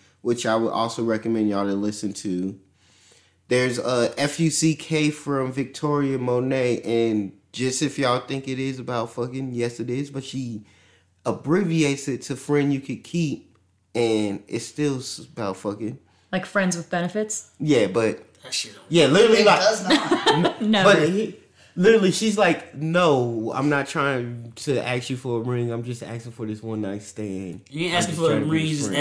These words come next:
Speaker 3: asking for this dingling.
Speaker 1: Yeah, it, it worked. And, um,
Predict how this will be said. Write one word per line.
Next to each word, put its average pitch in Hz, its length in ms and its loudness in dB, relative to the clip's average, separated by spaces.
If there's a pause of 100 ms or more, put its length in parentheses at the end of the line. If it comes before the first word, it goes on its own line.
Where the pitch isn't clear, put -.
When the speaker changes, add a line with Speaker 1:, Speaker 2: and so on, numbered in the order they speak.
Speaker 3:
asking 143 140 0
for 151 80 -6
this 135 160 -4
dingling. 120 640 -2
Speaker 1:
Yeah, 117 260 0 (600)
it, 123 400 2 (460)
it 202 160 6
worked. 101 360 -4 (280)
And, 147 360 4
um, 135 520 2